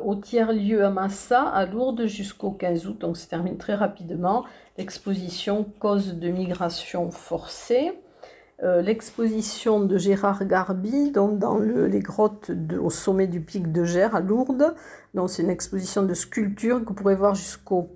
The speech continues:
quinze septembre. Ensuite, à Roudère, euh, per-, rencontre tardive, donc jusqu'au vingt-sept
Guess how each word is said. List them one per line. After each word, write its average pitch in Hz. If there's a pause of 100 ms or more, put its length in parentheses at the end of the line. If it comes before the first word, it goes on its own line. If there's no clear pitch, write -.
quinze 202
septembre. 269 (520)
Ensuite, 202
à 226
Roudère, 220 (800)
euh, 185 (240)
per-, 208
rencontre 214
tardive, 196
donc 196
jusqu'au 196
vingt-sept 202